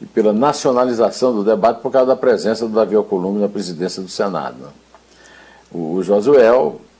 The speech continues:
passou a, toda a pes-, a campanha, hum, vencendo nas intenções de voto,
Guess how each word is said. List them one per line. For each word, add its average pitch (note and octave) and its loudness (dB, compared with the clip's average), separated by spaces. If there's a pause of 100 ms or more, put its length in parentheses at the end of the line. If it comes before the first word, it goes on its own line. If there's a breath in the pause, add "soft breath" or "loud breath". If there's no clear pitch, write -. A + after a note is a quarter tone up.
(100)
passou D#2+ -4
a, D#2 -4 (240)
toda F2+ 0
a D#2 -2
pes-, - -8
a D2+ -4
campanha, D#2 -8 (800)
hum, E2 -12 (640)
vencendo F#2+ -4
nas E2 -2
intenções F#2 -6
de B2+ 0
voto, A2 -2